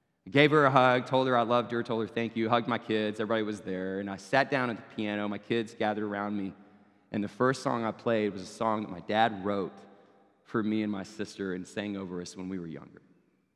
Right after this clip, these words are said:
And it was just everything I could have wanted and more. And I thought about it all. Like, I thought about the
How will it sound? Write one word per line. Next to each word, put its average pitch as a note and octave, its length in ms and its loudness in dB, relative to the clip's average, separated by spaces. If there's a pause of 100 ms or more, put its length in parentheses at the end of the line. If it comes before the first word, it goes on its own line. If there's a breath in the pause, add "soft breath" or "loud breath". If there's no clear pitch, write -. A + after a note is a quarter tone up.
(1160)
And A#2+ 160 2
it B2+ 160 0
was A2+ 260 -4
just - 680 -6 (1200)
everything A2 560 -2
I G2 80 -8
could G2 200 -8
have E2+ 120 -12
wanted F2 280 -14 (340)
and G#2 120 -2
more. F#2+ 220 -4 (1400)
And B2+ 140 2
I C3+ 80 6
thought G3 440 6
about B2 280 2
it G2 80 -2
all. F2 260 -4
Like, G#2+ 140 -4
I C3 60 0
thought G3+ 360 6
about G3 300 2
the C3 80 0